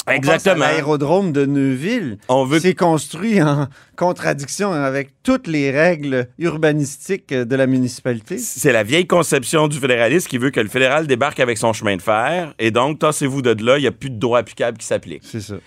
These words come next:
Speaker 2: Et, euh, dans cette affaire-là, ben là, on a l'inverse. Là, on voit que c'est plus facile pour Ottawa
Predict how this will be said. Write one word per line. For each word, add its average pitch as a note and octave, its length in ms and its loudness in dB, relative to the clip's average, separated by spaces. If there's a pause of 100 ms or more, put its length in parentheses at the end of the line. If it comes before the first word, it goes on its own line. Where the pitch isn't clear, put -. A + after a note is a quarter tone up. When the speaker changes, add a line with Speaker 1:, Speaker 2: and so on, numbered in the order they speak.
(100)
Speaker 2:
Et, G#2+ 260 2
euh, G#2 300 4
dans B2 200 0
cette F#3 100 0
affaire-là, D3+ 340 2
ben B3+ 120 2
là, D#3 100 4
on G3 100 2
a D#3+ 80 4
l'inverse. D#3 540 0
Là, C3+ 140 2
on C#3 80 4
voit E3 160 0
que - 80 -6
c'est D#3 100 2
plus G3+ 300 2
facile G3 500 -2
pour B2 140 -10
Ottawa B2+ 560 2